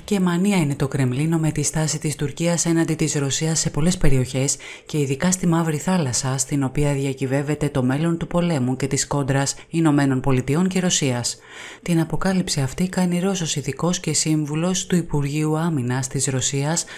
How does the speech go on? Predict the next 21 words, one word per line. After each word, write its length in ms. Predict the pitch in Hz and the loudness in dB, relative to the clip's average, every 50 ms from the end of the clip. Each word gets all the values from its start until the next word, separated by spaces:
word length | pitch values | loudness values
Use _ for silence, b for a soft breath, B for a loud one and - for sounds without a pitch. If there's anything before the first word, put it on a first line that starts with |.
| B B | B B
Κωνσταντίν 760 | - 165 156 - - 156 143 131 131 - 151 160 170 165 - | -2 -2 0 0 0 0 0 0 0 0 0 2 2 0 0
Ολσάνσκι. 880 | - 165 156 - - - 175 170 160 135 - - - 135 120 117 107 - - - - - - - - - - | 0 -2 0 0 2 2 4 4 2 2 0 -4 -4 -6 -6 -6 -8 -14 -18 -20 -20 -20 -20 -20 -20 -12 -6
Ο 180 | - 165 156 151 | -2 2 2 2
ίδιος 300 | 160 175 - 202 196 202 | 2 2 2 0 -2 0
τονίζει 540 | - 180 165 165 180 190 180 165 143 143 - | 0 0 0 0 0 0 0 0 -2 -2 -2
ότι 300 | - 139 139 - - 143 | -2 -4 -4 -2 -2 -2
ο 80 | 139 139 | -2 -2
Ρετζέπ 360 | 135 139 135 - 170 180 - | -2 -2 -2 -2 -4 -4 -2
Ταγίπ 340 | - 175 165 - 185 185 180 | -2 -2 -2 -2 -2 0 0
Ερντογάν 560 | 175 165 135 139 131 131 147 151 156 170 175 - | -2 0 0 -2 -2 -2 -2 0 0 0 -2 -2
επιδεικνύει 600 | 180 165 - 156 131 139 - - - 175 185 180 | -4 -4 -2 -2 -4 -4 -6 -4 -2 0 0 0
για 160 | - 170 170 | 0 0 0
άλλη 160 | 190 196 190 | 0 0 0
μια 200 | 180 185 190 190 | 0 0 0 0
φορά 340 | 185 - 160 156 165 175 175 | -2 -4 -4 -2 -2 -2 -2
τη 100 | - 170 | 0 0
μαεστρία 600 | 165 156 147 143 123 - - - 143 170 135 120 | 0 0 -2 -2 -4 -4 -2 -2 0 0 -2 -2
του 260 | - 131 135 143 156 - | -2 -2 -2 -2 -2 -4
στην 320 | - - - 170 156 151 | -6 -4 -2 -2 -2 0
πολιτική 580 | - 151 143 139 135 131 135 131 - 175 185 196 190 | 0 0 0 0 0 -2 -4 -6 -2 0 0 0 2
ευελιξία. 720 | 196 190 180 175 175 - - - 170 147 123 120 113 | 0 0 -2 -2 -2 -2 -2 0 0 -2 -2 -2 -4